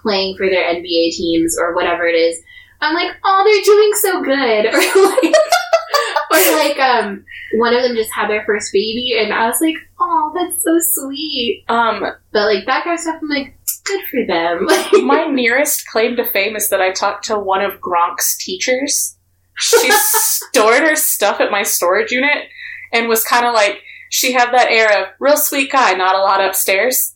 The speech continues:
Speaker 2: <laughs> And I was like, "I can see that." <laughs>
Speaker 1: Which is really confusing because I just found one of his brothers on Instagram, and he's not at all like that. Like, he's
Speaker 2: No?
Speaker 1: super well-spoken,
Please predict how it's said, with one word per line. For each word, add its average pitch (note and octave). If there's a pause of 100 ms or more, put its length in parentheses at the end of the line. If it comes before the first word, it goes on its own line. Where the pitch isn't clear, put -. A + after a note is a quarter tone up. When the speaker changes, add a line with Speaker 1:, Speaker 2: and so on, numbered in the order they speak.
Speaker 2:
<laughs> -
And B3
I A3+
was -
like, A#3+
"I F4
can E4+
see -
that." - (140)
<laughs> C#4 (360)
Speaker 1:
Which E4
is E4+
really C4+
confusing B3+
because A#3
I A3
just B3+
found G3+
one G3+
of G#3
his G3
brothers G3
on F#3
Instagram, A3+ (500)
and A3+
he's A#3
not F3+
at F3+
all F#3
like C#3+
that. -
Like, E3+
he's F3+
Speaker 2:
No? F3
Speaker 1:
super G#3
well-spoken, E3